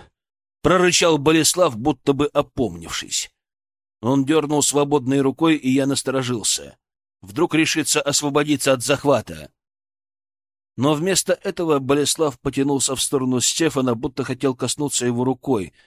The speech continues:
пока парни уносили бедолагу в лазарет. Бойцы Г Б Р уже встречали их, помогали, принеся портативное медицинское оборудование.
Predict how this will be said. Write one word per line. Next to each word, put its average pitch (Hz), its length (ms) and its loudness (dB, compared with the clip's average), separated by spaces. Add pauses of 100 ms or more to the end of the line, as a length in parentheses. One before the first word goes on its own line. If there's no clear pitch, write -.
(360)
пока 117 300 -2
парни 123 480 0
уносили 120 440 -2
бедолагу 117 520 -2
в 104 60 -6
лазарет. 104 640 -6 (440)
Бойцы 139 380 2
Г 143 140 -2
Б 151 220 4
Р 147 100 0
уже 139 300 2
встречали 139 640 0
их, 104 340 -6
помогали, 127 460 0
принеся 120 400 -2
портативное 117 600 -4
медицинское 107 600 -4
оборудование. 98 840 -6